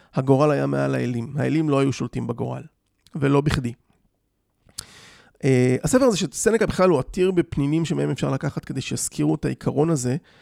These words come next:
וניתן כמה לד-, כמה, אה, כדוגמה, וזה יתחבר לכם ל-, לתוכן ש-, אה, סיפרתי עד כה. קברניטה של הספינה אפשר להכיר,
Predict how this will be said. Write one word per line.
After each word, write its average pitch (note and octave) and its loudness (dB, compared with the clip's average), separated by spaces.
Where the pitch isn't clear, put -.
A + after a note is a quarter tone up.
וניתן C#3 2
כמה F3+ 2
לד-, E3 0
כמה, D#3 2
אה, C3 0
כדוגמה, D3 2
וזה D#3 0
יתחבר D3 0
לכם C#3 -4
ל-, B2 -6
לתוכן B2+ -4
ש-, - -8
אה, C3 -10
סיפרתי C3+ -4
עד E3+ -2
כה. - -2
קברניטה E3+ 6
של - 4
הספינה G#3 2
אפשר G3 2
להכיר, A3+ 0